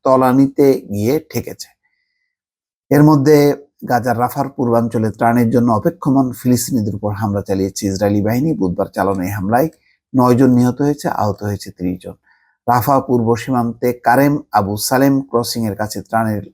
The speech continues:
ট্রাকের জন্য অপেক্ষা করছিলেন এইসব ফিলিস্তিনি। এই সময় তাদের উপর এই হামলা চালানো হয়। রয়টার্স জানিয়েছে, যুদ্ধ বিমান ও ড্রোন হামলার সাহায্যে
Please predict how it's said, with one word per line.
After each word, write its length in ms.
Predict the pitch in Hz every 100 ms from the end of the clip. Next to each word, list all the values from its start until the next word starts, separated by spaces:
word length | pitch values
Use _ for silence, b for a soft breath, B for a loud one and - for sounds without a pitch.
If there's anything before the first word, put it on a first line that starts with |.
| _ _ _ _ _ 131
ট্রাকের 260 | 135 156
জন্য 160 | 107 110
অপেক্ষা 360 | 101 104 - 107 - b b b
করছিলেন 360 | - 104 139 165 - -
এইসব 260 | 107 107 95 -
ফিলিস্তিনি। 400 | 127 117 - 87
এই 80 | 98
সময় 200 | 117 107
তাদের 240 | 101 98 104
উপর 220 | 95 165 175 _ _
এই 120 | - 104
হামলা 320 | 95 92 87 - _ _
চালানো 280 | - 95 90
হয়। 160 | 98 -
রয়টার্স 440 | 101 120 117 135 123
জানিয়েছে, 460 | 127 120 127 131 - _ b b b b b
যুদ্ধ 260 | 110 143 131 151
বিমান 380 | 139 135 139 135
ও 60 | 110
ড্রোন 280 | 101 135 147
হামলার 680 | 120 123 120 110 110 113 113
সাহায্যে 440 | - 143 147 131